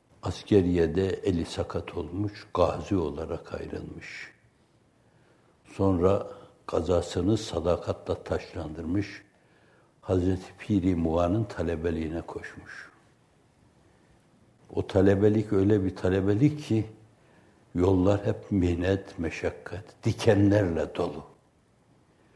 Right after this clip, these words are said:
O dikenlerde gezerken kendini gül bahçelerinde seyahat ediyor gibi görmüş. Sadece ben onun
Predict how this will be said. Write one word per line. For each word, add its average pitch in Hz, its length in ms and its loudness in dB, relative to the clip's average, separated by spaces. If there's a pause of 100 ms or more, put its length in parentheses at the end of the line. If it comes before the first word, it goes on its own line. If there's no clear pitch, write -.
(320)
O 101 180 2
dikenlerde 92 680 2
gezerken 87 840 -2
kendini 92 500 0
gül 110 420 6
bahçelerinde 85 960 0 (280)
seyahat - 640 0
ediyor 90 340 -2
gibi 85 400 -6
görmüş. - 600 -10 (1800)
Sadece 123 800 6 (160)
ben 117 160 4
onun 110 440 2